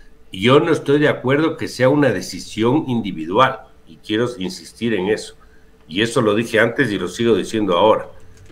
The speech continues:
Lo que yo creo es que, dada la situación, como no tenemos muchas alternativas, si vamos a apoyar el iva, que ahora no veo otra opción que no sea esa, tiene que estar apoyada por decisiones de gasto.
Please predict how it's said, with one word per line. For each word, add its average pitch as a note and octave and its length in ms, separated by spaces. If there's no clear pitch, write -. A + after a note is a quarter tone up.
Lo F#2 260
que G2+ 160
yo C3+ 240
creo E3 320
es A2+ 160
que, F#2 160
dada C#3+ 340
la A#2 140
situación, G2+ 680
como F#2 280
no C3+ 280
tenemos D#3+ 420
muchas C#3 400
alternativas, A2 760
si G2 160
vamos C3 420
a F3 60
apoyar B2+ 460
el C3+ 140
iva, C3 340
que F#2+ 120
ahora A2+ 400
no A2 240
veo A#2+ 540
otra B2 340
opción A#2+ 380
que G2+ 80
no G#2+ 140
sea G#2+ 280
esa, F#2+ 540
tiene F3+ 480
que C#3 120
estar C3+ 480
apoyada B2 760
por G2 160
decisiones F#2+ 560
de F#2 100
gasto. E2 380